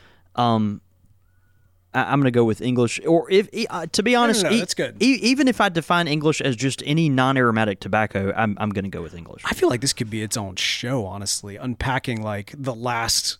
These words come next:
Speaker 2: the
Speaker 1: Your last,
Speaker 2: last
Speaker 1: your last
Speaker 2: tobacco.
Speaker 1: bowl. It's
Speaker 2: Yeah.
Speaker 1: like the last rites of the pipe smoker.
Speaker 2: So if we're, if we're, if we're taking this very broad options, then I'm probably gonna go aromatic 'cause that opens up more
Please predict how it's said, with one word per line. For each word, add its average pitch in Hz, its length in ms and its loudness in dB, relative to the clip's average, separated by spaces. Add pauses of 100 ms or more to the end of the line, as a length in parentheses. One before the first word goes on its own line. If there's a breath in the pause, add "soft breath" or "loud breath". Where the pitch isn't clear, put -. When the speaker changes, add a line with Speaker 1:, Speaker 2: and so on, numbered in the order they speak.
(340)
Speaker 2:
the - 60 -4
Speaker 1:
Your 101 60 -2
last, 107 220 4
Speaker 2:
last - 180 0
Speaker 1:
your 113 80 4
last 110 260 2
Speaker 2:
tobacco. 101 160 0
Speaker 1:
bowl. 98 240 0
It's 95 100 -4
Speaker 2:
Yeah. 131 100 2
Speaker 1:
like 110 100 0
the 107 40 0
last 110 340 0
rites 104 360 0
of 98 80 -6
the 98 100 -4
pipe 104 220 -2
smoker. - 380 -14
Speaker 2:
So 208 180 2
if 208 180 4
we're, 240 100 6
if 214 180 2
we're, 202 280 8
if 190 160 2
we're 185 80 6
taking 247 300 4
this 175 140 4
very 170 280 6
broad 135 760 0 (180)
options, 123 600 0
then 131 200 -2
I'm 277 180 6
probably 254 280 4
gonna 180 160 6
go 151 180 2
aromatic 160 540 4
'cause 143 120 0
that 151 200 2
opens 160 320 4
up 151 140 4
more 127 600 2